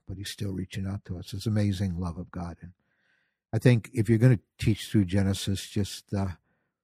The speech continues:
the story of covenant, um, probably ties all the pieces together.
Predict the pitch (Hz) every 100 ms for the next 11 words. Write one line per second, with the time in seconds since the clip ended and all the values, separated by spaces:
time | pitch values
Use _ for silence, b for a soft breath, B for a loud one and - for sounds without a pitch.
0 | _ _ _ _ _ - 123 - 117 110
1 | 104 - 101 98 98 95 - _ _ _
2 | 98 92 - - 104 98 - 95 87 92
3 | 87 82 92 - 110 - 107 101 107